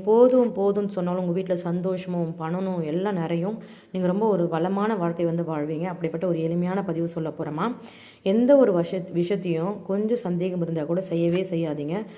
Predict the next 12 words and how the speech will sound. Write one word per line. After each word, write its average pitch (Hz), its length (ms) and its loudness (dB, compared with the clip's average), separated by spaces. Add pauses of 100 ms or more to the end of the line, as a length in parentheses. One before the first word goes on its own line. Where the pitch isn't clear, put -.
(300)
முழு 233 240 4
மனதாரமா 196 640 2
இதை 170 180 0 (100)
செய்யலாம், 185 480 0
நடக்கும்னு 180 440 -4
தெரிஞ்சா 175 240 -2
மட்டும் 170 240 -2
தான் 185 80 0
நீங்க 165 160 -2
செய்யணும். 156 360 -4
சரிங்களா? 165 340 -4
உங்களுக்கு 170 320 0